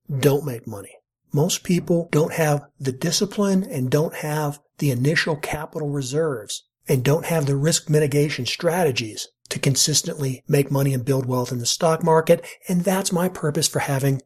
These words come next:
this Wealth Studying podcast. To, again, share with you not only my opinions, but more importantly, my positions. You can see what I've done now. You can see what I've done in the past. Hopefully you learn to develop your own techniques and use your own critical thinking skills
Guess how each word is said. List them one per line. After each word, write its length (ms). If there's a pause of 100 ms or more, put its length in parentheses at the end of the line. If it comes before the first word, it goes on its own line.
this 200
Wealth 200
Studying 300
podcast. 640 (680)
To, 120
again, 340
share 320
with 160
you 120
not 180
only 180
my 180
opinions, 600
but 140
more 180
importantly, 400
my 160
positions. 760 (340)
You 120
can 120
see 180
what 180
I've 200
done 200
now. 300
You 100
can 140
see 140
what 120
I've 100
done 140
in 80
the 80
past. 540 (460)
Hopefully 480
you 120
learn 320
to 100
develop 380
your 200
own 260
techniques 640
and 180
use 240
your 220
own 460
critical 440
thinking 380
skills 520